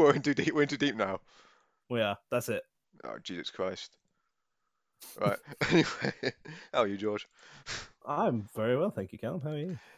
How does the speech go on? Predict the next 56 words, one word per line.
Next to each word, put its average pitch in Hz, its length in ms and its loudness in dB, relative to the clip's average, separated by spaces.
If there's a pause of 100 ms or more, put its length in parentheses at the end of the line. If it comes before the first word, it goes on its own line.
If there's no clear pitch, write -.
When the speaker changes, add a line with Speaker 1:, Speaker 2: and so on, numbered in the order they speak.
(120)
Speaker 1:
I'm 135 140 2
all 131 160 2
right, 120 120 4
yeah. 123 240 6 (880)
Right. 104 320 4 (280)
Well, 123 280 2
well, 127 200 0
I 123 40 4
think 147 140 2
what, 101 440 -2
so 120 80 -2
the 113 100 2
latest 117 260 4
thing 117 100 0
I've 113 120 2
seen 101 220 -2
is, 98 200 -2
um, 101 260 0 (100)
right, 95 200 0 (160)
uh, 110 260 4
what's 139 260 2
your 226 100 2
opinion 185 260 4
at 123 80 0
the 131 60 6
moment 113 160 4
as 104 100 -2
well 110 140 6
on 101 120 0
the 101 300 -2
D 110 160 -4
C - 180 -8
E 104 200 -8
U? 92 320 -4 (1900)
Speaker 2:
I 185 60 8
don't 185 160 10
know. 127 160 6
Speaker 1:
As 107 80 -2
it 113 60 2
Speaker 2:
It's - 20 4
a - 20 -2
Speaker 1:
stands. 107 200 6
Speaker 2:
mess. 117 340 -2 (100)
I 156 100 6
don't 180 160 6
know 135 140 2
what 120 280 2 (300)
to 113 160 -2 (360)
make 110 220 -2
of 107 100 -2
it. 107 180 0 (440)
I 170 160 6
hated 147 300 6
Aquaman. 117 500 2
Aquaman 127 500 2
is 131 60 2